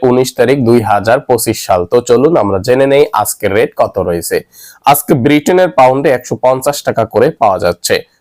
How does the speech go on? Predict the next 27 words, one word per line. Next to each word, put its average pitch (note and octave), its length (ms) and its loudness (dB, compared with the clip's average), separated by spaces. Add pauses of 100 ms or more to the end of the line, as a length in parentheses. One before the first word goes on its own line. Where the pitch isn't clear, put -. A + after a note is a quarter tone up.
মার্কিন B2+ 460 2
ডলারে A#2 420 2
পাওয়া G#2 180 2
যাচ্ছে G#2 300 -2 (160)
একশো A2+ 280 0 (100)
তেইশ C3+ 200 0 (120)
টাকা G2+ 180 -4
করে, F2+ 220 -2 (340)
সিঙ্গাপুরের E3 580 2 (100)
ডলারে C#3 360 2
পাওয়া A2 240 2
যাচ্ছে G#2+ 260 0 (160)
ঊননব্বই A2 540 2
টাকা G2 180 -2
করে, A2 200 0 (360)
বাহরাইনের E3 600 2
দিনারে C#3 400 2
পাওয়া A2 220 2
যাচ্ছে G#2 240 -2 (100)
তিনশো A2+ 380 0
তেইশ C3 280 0
টাকা C3+ 180 0 (100)
নব্বই A2 340 -2
পয়সা F2 320 -8
করে, E2+ 160 0 (360)
কানাডিয়ান C3+ 460 2 (120)
ডলারে B2+ 280 2